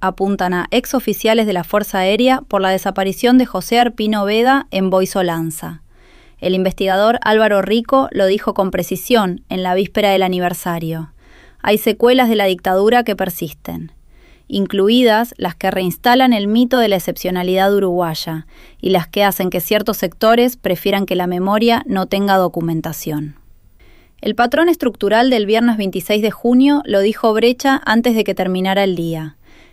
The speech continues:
El problema no es la comunicación. El gobierno firmó un convenio que necesita la autorización de Washington para los blindados principales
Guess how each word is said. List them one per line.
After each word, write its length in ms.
El 140
problema 480
no 240
es 160
la 140
comunicación. 1000
El 160
gobierno 460
firmó 260
un 120
convenio 540
que 120
necesita 480
la 80
autorización 600
de 80
Washington 640
para 200
los 140
blindados 440
principales 840